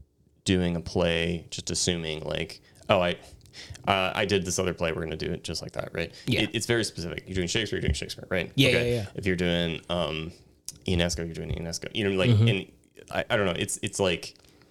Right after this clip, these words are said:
Speaker 1: same with Wes Anderson. He has his own style.
Speaker 2: Yes.
Speaker 1: Okay. Artistic style.
Speaker 2: Mm-hmm.
Speaker 1: And this is what the actors are acting in. They're acting to the script,
Speaker 2: Yes.
Speaker 1: to that style.
Speaker 2: Yep.
Speaker 1: And I think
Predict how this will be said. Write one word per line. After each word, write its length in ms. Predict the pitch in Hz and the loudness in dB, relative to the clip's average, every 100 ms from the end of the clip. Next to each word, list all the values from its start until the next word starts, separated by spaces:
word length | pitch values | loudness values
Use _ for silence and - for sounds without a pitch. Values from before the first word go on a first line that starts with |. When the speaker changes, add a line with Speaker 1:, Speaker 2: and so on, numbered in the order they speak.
| _ - - _ _ | _ -20 -20 _ _
Speaker 1:
same 180 | - 113 | 0 2
with 100 | 101 | 2
Wes 180 | 95 - | 2 2
Anderson. 580 | 117 92 - 87 82 90 _ _ - | 2 0 -2 -4 -6 -10 _ _ -2
He 160 | 104 | 0
has 140 | 85 78 | 0 0
his 140 | 85 | -4
own 300 | 78 78 - - | -6 -6 -8 -12
style. 460 | - - 87 - - - - | 0 2 2 -2 -12 -20 -12
Speaker 2:
Yes. 320 | 110 90 - 87 | -8 -8 -8 -4
Speaker 1:
Okay. 240 | 80 - - _ - | -4 -4 -10 _ -6
Artistic 380 | - 85 - | -2 0 0
style. 380 | - - 50 - - | 0 0 0 -8 2
Speaker 2:
Mm-hmm. 140 | 120 | 4
Speaker 1:
And 160 | 113 107 | 6 6
this 140 | 104 | 2
is 100 | 101 | 2
what 160 | 92 87 | 0 0
the 120 | - | 0
actors 520 | 85 82 - 80 - - | -2 -2 -4 -4 -6 -6
are 120 | - | -4
acting 520 | 92 87 - - - - _ | -2 -2 -6 -10 -12 -18 _
in. 280 | - 71 85 | -4 -2 -2
They're 200 | 92 87 | -2 0
acting 460 | - 85 85 85 - - - _ _ _ _ | -2 -2 -6 -8 -10 -16 -20 _ _ _ _
to 260 | - - 101 | 0 2 2
the 80 | 82 | 0
script, 560 | - 95 82 87 - - | -2 0 -2 -2 -6 -8
Speaker 2:
Yes. 300 | 117 101 - - | -10 -8 -6 -2
Speaker 1:
to 120 | 107 | 0
that 180 | 85 82 | 0 0
style. 580 | - 92 71 69 87 92 | 0 0 0 -2 -2 -6
Speaker 2:
Yep. 200 | - 110 _ _ _ _ _ _ - | -8 -10 _ _ _ _ _ _ 2
Speaker 1:
And 420 | 98 90 87 87 - | 4 4 2 -2 -6
I 60 | |
think 220 | 98 113 | -4 -4